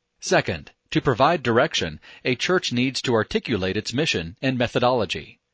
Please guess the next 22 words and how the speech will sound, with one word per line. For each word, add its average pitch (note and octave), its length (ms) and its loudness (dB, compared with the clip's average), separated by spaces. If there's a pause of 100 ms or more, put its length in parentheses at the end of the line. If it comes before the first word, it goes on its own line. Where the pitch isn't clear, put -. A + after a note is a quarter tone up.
(260)
The B2+ 100 0
bylaws B2 600 4
of G#2+ 80 -2
a G#2 80 0
church F2+ 400 0
are A2+ 80 4
useful G#2 560 0
in C3 120 -4
setting E3 360 -2
parameters C#3+ 720 0
for C3 140 0
fundraising, G2 720 0 (180)
outreach, A2 580 0 (300)
ordination, C#3+ 720 0 (160)
expenditures, A2 960 -2 (240)
and B2 160 0
missionary G2+ 460 0
support. F#2+ 480 -4 (760)
Third, D#2+ 520 0 (100)
to C#3 140 2
preserve C3+ 440 2
unity A2+ 540 -2